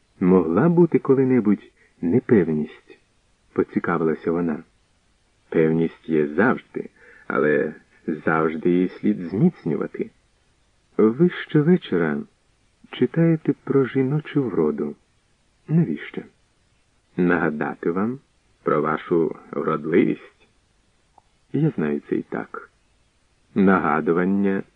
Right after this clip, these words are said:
не зашкодить». «Мені приємно, що ви віднайшли слух». Він відклав книгу, ліг, сказав: «На добраніч, імператрице». Тепер мав слух.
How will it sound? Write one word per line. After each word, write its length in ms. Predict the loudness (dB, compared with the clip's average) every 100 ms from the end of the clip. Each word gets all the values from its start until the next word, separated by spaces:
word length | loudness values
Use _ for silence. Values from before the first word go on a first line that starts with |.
| _
не 220 | -2 0
зашкодить». 840 | 2 0 -2 2 2 2 -4 -10 -20 _ _ _ _ _ _ _ _ _ _ _ _ -2
«Мені 220 | 2 2
приємно, 800 | 4 2 2 0 0 -2 -4 -6 -10 -14
що 140 | -4 -2
ви 380 | 2 2 2 -2
віднайшли 960 | -8 -10 -6 -4 -2 -4 -4 -4 -4
слух». 600 | -4 -8 -8 -8 -10 -16 _ _ _ _ _ _ _ _ -6
Він 440 | 0 2 2 -2 -8 _ -10
відклав 520 | -4 -4 -4 -4 -4
книгу, 540 | -6 -2 0 2 0 -4 _ -10
ліг, 520 | -2 2 2 0 -12 _ _ _ _ _
сказав: 420 | -6 -4 -2 -6 -8 _ _ _ _ _ _ _ _
«На 200 | 0 2
добраніч, 680 | 4 4 4 2 -2 -10 -20 _ _ _ _
імператрице». 800 | -6 -2 -2 -2 -2 -4 -6 -12 -14 _ _ _ _ _ _ _ _
Тепер 280 | 0 2 4
мав 180 | 2 -2
слух. 440 | -4 -2 -2 -6